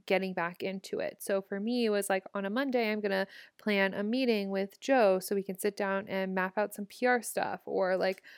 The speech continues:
okay, I'm gonna take a break in between this activity and that, and I'm gonna go grocery shopping, or I'm gonna go to the gym. And just giving myself kind of that space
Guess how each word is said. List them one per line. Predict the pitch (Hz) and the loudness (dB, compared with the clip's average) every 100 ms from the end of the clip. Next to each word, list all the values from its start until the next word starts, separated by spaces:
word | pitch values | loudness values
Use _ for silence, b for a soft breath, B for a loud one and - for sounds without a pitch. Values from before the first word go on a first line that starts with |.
| B 226 | B -4
okay, | 233 208 | 2 2
I'm | 202 | 2
gonna | 208 208 | -2 -4
take | - 214 | -6 -6
a | 202 | 0
break | 208 208 | 0 0
in | 202 | -4
between | 190 190 180 180 | -6 -6 -6 0
this | 233 - | -2 -2
activity | 226 - 220 202 | -8 -4 -2 -2
and | 196 | 0
that, | 269 262 | 2 2
and | 202 | 0
I'm | 190 | -4
gonna | 190 185 | -6 -4
go | 196 196 | -4 0
grocery | 254 254 - | 0 0 -2
shopping, | 196 185 185 180 175 | -2 -2 -2 -4 -4
or | 185 | -4
I'm | 190 | -4
gonna | 185 185 | -4 -2
go | 196 | 0
to | 196 | 0
the | 202 | 0
gym. | 196 - 269 226 185 | -4 0 2 2 2
And | 185 190 - B B | 0 -2 -2 B B
just | - 262 - | -4 -4 -2
giving | 294 349 | -2 -2
myself | 330 294 254 233 | -4 -2 -2 -2
kind | 226 | -2
of | 214 | 0
that | 208 185 | 0 -2
space | - - - _ 180 180 240 - | -6 -8 -8 _ 0 0 -2 -4